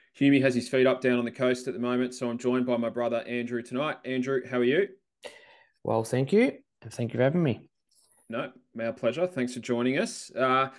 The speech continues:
Speaker 1: I was, uh, obviously down at, at ground level at Cardinia Park. You watched the game from the telly. Let's, uh, crack in and start with the negatives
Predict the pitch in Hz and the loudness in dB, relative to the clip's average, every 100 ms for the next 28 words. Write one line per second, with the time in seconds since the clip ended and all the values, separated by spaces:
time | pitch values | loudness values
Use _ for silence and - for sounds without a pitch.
0 | - - _ _ _ - 147 151 151 151 | -20 -20 _ _ _ 0 4 6 6 2
1 | 131 147 139 - 143 135 135 131 - - | 0 -2 -2 0 2 4 4 0 -2 -10
2 | _ - 127 127 131 127 123 123 123 - | _ -10 -8 -4 -2 0 2 2 0 -6
3 | _ _ - 127 - - 123 120 117 120 | _ _ -12 -12 -10 0 0 2 2 2
4 | 120 107 120 120 123 117 - 123 123 123 | -2 -2 -6 -4 -4 -4 0 -2 -2 -6
5 | 120 117 117 - 113 - 139 117 147 175 | -4 -4 -4 -8 -10 -6 -4 -2 0 -2
6 | 156 - - 156 135 - - 131 127 131 | -2 -8 -6 0 0 -2 -4 -4 -2 -2
7 | 123 123 - - 120 120 - - 120 117 | 0 -2 -8 -10 -10 -8 -8 -2 0 0
8 | 123 123 120 113 113 117 117 117 107 - | -2 -6 -8 -6 -4 -2 -2 -2 -6 -12